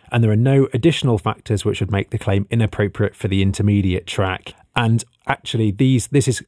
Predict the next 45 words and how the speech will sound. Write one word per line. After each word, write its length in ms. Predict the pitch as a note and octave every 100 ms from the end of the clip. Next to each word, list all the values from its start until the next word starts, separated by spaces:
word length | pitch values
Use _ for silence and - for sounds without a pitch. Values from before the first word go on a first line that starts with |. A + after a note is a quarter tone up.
| -
potentially 340 | - F#3 C3 A#2+
quite 140 | A2+
interesting 320 | G2+ A2 A2
for 120 | A2+ -
E 140 | C3+ A#2
L 200 | G#2+ G#2
claims, 520 | - F#2+ F#2+ F#2 - _ _ -
claims 260 | - C3+ A#2+
brought 160 | B2+
by 160 | A2 G#2+
one 300 | G#2+ C#3 C3+
claimant 400 | - A2+ G#2+ -
against 400 | A2+ G#2+ G2 - -
either 260 | A2 G#2 G2+
one 240 | G#2+ G#2+
or 120 | G2
two 240 | - E3 D3
defendants, 600 | G#2+ A2 F#2+ G2 G2+ -
or 180 | - F#2+
two 260 | - B2+ A#2
claimants 420 | G2 F#2+ F#2+ -
against 300 | G2+ G#2 -
one 240 | G#2 G2+
defendant, 500 | F#2+ - G2+ F2+ E2
so 200 | - F#2 E2+ - _
three 380 | - B2+ A2+ G2+
parties 540 | - G#2 F#2+ G#2 F#2+
overall. 760 | G#2 G2 F#2+ G2 F#2+ E2+ F#2+ - _ _ _ -
It 40 |
doesn't 180 | G3 F3+
seem 140 | E3
to 60 | B2+
be 80 | C#3
much 200 | C3 B2
of 40 |
a 40 |
sea 320 | A2 - B2 A2
change 280 | G2+ F#2
there, 160 | G2+ F#2
does 200 | G2 F2
it, 100 | F#2
James? 240 | G2 F2
Because 500 | - A#2 A2+ G2 - - _ -
very 280 | B2 B2 G#2
rarely, 540 | G#2+ G#2 G2+ F#2+ F#2+